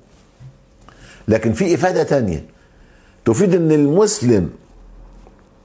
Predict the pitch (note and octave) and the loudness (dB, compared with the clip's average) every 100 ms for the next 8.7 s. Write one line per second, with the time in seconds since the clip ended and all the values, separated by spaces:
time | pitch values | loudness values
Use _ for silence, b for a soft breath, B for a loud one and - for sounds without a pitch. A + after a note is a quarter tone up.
0 | _ - - - _ A#2+ B2+ - F3 F3+ | _ -20 -20 -20 _ 0 0 0 0 0
1 | D#3 B2 A2+ G#2+ A2 A2 A#2 C#3+ E3+ C#3+ | -2 -2 -2 0 -2 0 0 2 2 0
2 | A2 G#2 G#2+ G#2+ A2 D3+ D3+ C3+ B2 B2 | 0 -2 0 0 2 0 0 0 2 2
3 | A#2+ B2+ E3 C#3+ G2+ - B B B B | 2 4 2 2 -2 -6 B B B B
4 | B - B2+ C3 E3+ G3 E3 C3 B2 A#2 | B 0 2 2 2 2 0 0 0 2
5 | A2+ C3+ F3 - G#2+ G2+ F#2+ F#2+ F#2+ F#2 | 2 2 2 -2 0 2 2 4 2 2
6 | F#2 G2 A#2+ - - A2+ A2+ B2+ D#3+ A#2 | 0 2 2 0 0 0 2 2 2 0
7 | F#2+ F#2 F#2+ F#2+ G2 G2 - C3+ B2+ G#2 | 0 0 0 2 2 2 2 2 0 -2
8 | G2 G2 G2 G2+ B2+ A2+ F#2+ | -4 0 2 2 2 0 -2